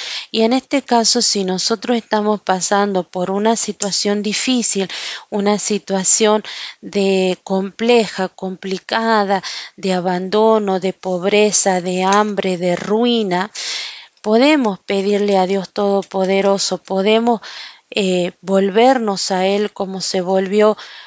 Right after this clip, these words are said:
eh, Noemí, y cómo Dios nos puede cambiar la vida.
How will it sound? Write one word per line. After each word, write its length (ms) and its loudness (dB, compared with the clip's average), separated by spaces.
eh, 140 -16
Noemí, 560 2
y 140 -2
cómo 420 2
Dios 280 2
nos 160 -4
puede 380 0
cambiar 500 0
la 200 2
vida. 340 -6